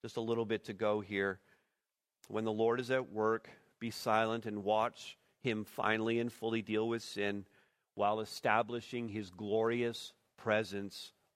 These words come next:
on the earth. As he concludes this section, Habakkuk writes here, verse twenty, "But the Lord, the Lord is in his holy temple."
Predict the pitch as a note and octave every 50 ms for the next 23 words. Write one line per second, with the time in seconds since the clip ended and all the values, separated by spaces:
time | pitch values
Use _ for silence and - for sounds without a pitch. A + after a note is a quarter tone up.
0 | _ - G#2 G2+ G2+ G#2 F#2 G2 G#2 F#2+ F#2 E2 F2+ F2 F2 F2 - - - -
1 | _ _ _ _ _ _ _ _ _ _ _ _ _ _ _ _ _ _ _ _
2 | _ _ _ _ _ _ _ _ _ _ _ _ _ - - C3+ B2+ B2+ C#3+ -
3 | D#3 D3 B2+ - C3 D3+ D#3+ D3+ A#2+ - - C#3 B2 - - - C#3+ C#3 C#3 -
4 | - C#3+ C3 B2 A#2+ A#2 B2+ A#2+ A#2+ A#2+ B2+ C3 - C#3+ A#2+ A#2 - - _ _
5 | _ _ _ _ _ _ - A2 A#2+ B2 B2+ C3 A#2+ - - - - B2 A#2 A#2
6 | A#2 A2 G2+ - G#2 G#2 A2 A#2 A2 - - - - A#2+ A#2+ A#2 A#2 A2+ A2 G2
7 | A2 A2 - - A2 G#2+ A2 A#2+ B2 C3 C3+ C3 A#2+ A#2 A#2 A2+ A2 - _ _
8 | - G#2+ G#2+ G#2+ A2 B2 B2+ C3 C3 B2+ B2+ A#2 A#2 A2 F#2+ A2+ A#2 A2+ A2+ G2+
9 | F#2+ A2+ A2+ G#2+ - - G#2 A2+ A#2 A#2 A2+ A2 G#2+ F#2+ - G#2+ G2+ G#2 G#2 G2
10 | F#2+ F#2 F2+ F2 -